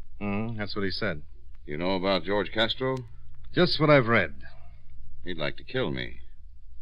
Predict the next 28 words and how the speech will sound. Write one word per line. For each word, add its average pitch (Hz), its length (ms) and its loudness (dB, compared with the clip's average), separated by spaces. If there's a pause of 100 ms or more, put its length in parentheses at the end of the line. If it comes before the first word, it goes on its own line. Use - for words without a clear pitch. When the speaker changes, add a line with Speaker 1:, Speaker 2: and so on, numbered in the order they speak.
(180)
Speaker 1:
Why? 101 380 6 (600)
Speaker 2:
Because 87 240 0
I 85 80 4
know 98 220 6
too 87 160 2
much 90 260 4
and 92 80 0
he's 78 120 -2
afraid 85 260 2
I'll 80 160 2
tell 92 200 0
someone. 62 420 -4 (760)
Speaker 1:
I 156 80 6
thought 196 260 8
you 180 60 10
were 170 120 8
in 160 140 6
pretty 160 220 4
solid 127 460 2
with 85 160 -4
Castro. 87 540 -4 (380)
Speaker 2:
Yeah, - 100 -2 (580)
solid 71 380 -2
as 64 120 -6
anyone 67 360 -2
gets 67 200 -4
with 67 120 -8
him. 69 180 -4